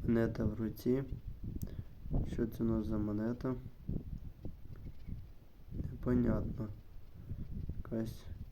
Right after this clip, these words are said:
незвичайна монета, мабуть. Надо буде відмити і роздивитися. Так, так. Що ж це може бути? Проглядується двоєчка.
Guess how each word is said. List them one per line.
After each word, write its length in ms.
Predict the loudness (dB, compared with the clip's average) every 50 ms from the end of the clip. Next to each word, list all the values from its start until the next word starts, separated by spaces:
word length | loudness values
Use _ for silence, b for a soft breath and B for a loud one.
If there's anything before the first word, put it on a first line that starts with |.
| -10 -12 -12 -8 -4 -2
незвичайна 640 | 0 2 2 2 2 2 2 2 4 4 2 2
монета, 560 | 2 2 2 2 0 0 -2 -4 -4 -4 -4 -4 -4 -6 -4
мабуть. 480 | -2 -2 -2 0 0 0 0 0 -2 -8 -14 B B B B B B B B B B B B -2 0
Надо 260 | 2 2 4 4 2
буде 380 | 2 2 0 2 4 4 4 4 2 0 0
відмити 680 | 0 2 4 4 6 6 4 4 4 4 4 4 2 0 -6 -10 -8 -2
і 160 | 2 4 4 6
роздивитися. 800 | 6 4 2 2 2 2 4 4 4 4 4 2 0 0 0 0 2 2 0 0 -2 -4 -6 -6 -6 -6 -2 0 0 0 0 -2 -4 -2 -4 -4 -4 -4 -8 -8 -10 -10 -12 B B B B B B B B B -4 -4 -4 -6 -8 -8 -10 -10 -8 -6 -2
Так, 360 | 0 2 2 2 0 -2 -4 -6 -8
так. 520 | -4 0 2 2 2 2 0 -2 -4 -8 B B B B B B B B B B B B B B B B -8 -4
Що 120 | 0 0 0
ж 160 | 0 -2 -2
це 100 | 2 4
може 360 | 6 6 6 6 6 4 2
бути? 400 | 4 4 2 2 2 0 -4 -6 -8 -10 -10 -10 -8 -6 -6 -6 -6 -10 -12 -10 -10 -8 -8 -8 -10 -10 -6 -4 -4 -4 -4 -6 -8 -10 -12 -12 -8 -4 -4 -2 -2 -2 -4 -4 -6 -12 -14
Проглядується 800 | -14 -8 -2 2 4 6 6 4 4 2 2 2 0 -4 -2 -2
двоєчка. 800 | 0 2 4 4 6 6 6 4 2 -2 -6 -4 0 0 0